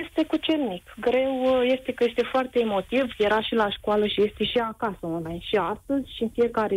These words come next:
zi are momente când plânge și mă strigă și trebuie să apar din bucătărie: „Mami, greși.”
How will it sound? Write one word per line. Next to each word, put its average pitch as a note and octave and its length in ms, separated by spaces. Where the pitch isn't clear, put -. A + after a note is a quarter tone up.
zi C4 220
are B3+ 200
momente C4+ 580
când A3 380
plânge C#4+ 360
și - 140
mă G#3 260
strigă B3 240
și G#3+ 100
trebuie G#3 300
să G#3 60
apar B3+ 280
din A#3 140
bucătărie: G#3 600
„Mami, C4+ 800
greși.” B3 600